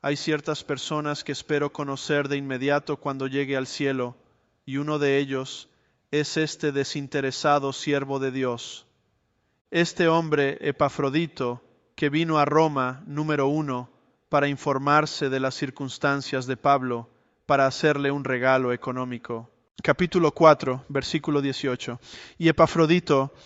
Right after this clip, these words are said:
se quedó y trabajó junto a Pablo en su arresto domiciliario para darle aún más dinero. Y ves referencias a esto en el capítulo dos, versículo veinticinco,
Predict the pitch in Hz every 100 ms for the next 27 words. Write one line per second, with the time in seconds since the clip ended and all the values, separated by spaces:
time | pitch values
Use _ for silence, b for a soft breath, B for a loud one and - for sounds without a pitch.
0 | B B B - - 156 151 165 180 190
1 | 202 - 147 151 143 139 - 170 175 -
2 | - 190 185 180 151 - 160 147 135 139
3 | - B B B B 147 - 151 139 165
4 | - 165 151 147 - 151 143 156 160 139
5 | 131 - 135 139 147 147 135 135 139 139
6 | 131 139 135 135 120 - B B - 139
7 | 151 - 156 - 143 147 - 147 - 135
8 | 139 147 139 131 - b b b 151 147
9 | 139 - - 151 156 139 131 143 127 -
10 | - b b 143 135 - 147 147 135 135
11 | 139 - 156 147 139 127